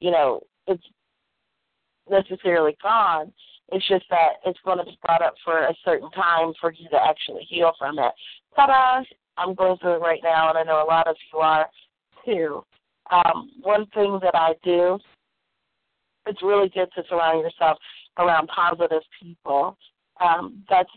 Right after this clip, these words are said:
that's very crucial, very, very crucial.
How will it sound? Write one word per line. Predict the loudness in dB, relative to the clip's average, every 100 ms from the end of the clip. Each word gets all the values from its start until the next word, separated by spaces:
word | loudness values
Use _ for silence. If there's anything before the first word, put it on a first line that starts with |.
| -4
that's | -4 -2 -2
very | -2 -2
crucial, | -12 -18 -16 -14 -10 -10 -12 _ _ _ _ _ -2
very, | 0 2
very | 0 -2
crucial. | -2 -10 -8 -4 -4